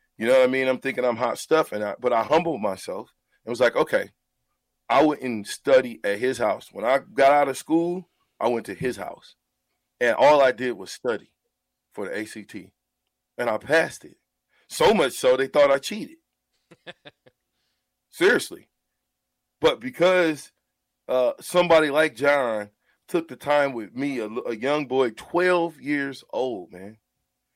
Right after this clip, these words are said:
Here we are, still friends. He's still my big brother to this day, thirty-five years later.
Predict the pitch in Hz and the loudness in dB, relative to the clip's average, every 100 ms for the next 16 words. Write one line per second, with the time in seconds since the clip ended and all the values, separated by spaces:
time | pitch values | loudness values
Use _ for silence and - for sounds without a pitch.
0 | _ _ - 170 180 180 160 147 143 123 | _ _ -8 -2 0 2 4 6 6 4
1 | 113 - 156 151 - 143 147 127 117 - | -2 -2 -2 -2 -4 -6 -4 -4 -8 -16
2 | _ _ 151 147 - 170 147 139 143 113 | _ _ -12 -8 0 2 2 0 -2 -2
3 | 127 120 - 117 104 127 127 104 101 _ | -2 -2 -8 -12 -6 -2 -2 -4 -14 _
4 | _ _ _ - 160 151 135 139 131 120 | _ _ _ 2 2 2 2 4 4 0
5 | 123 107 95 120 104 82 | -6 -6 -4 -4 -4 -10